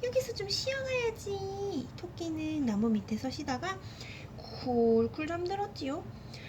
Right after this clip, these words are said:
거북은 쉬지 않고 엉금엉금 기어갔어요. "아, 큰일 났다." 잠에서 깬 토끼는 허둥지둥 뛰어갔어요. 하지만 거북은 산꼭대기 나무에 도착해 있었지요.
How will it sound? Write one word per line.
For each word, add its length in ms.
거북은 400
쉬지 300
않고 360
엉금엉금 760
기어갔어요. 720
"아, 1800
큰일 140
났다." 160
잠에서 320
깬 140
토끼는 540
허둥지둥 580
뛰어갔어요. 840
하지만 380
거북은 340
산꼭대기 500
나무에 340
도착해 360
있었지요. 540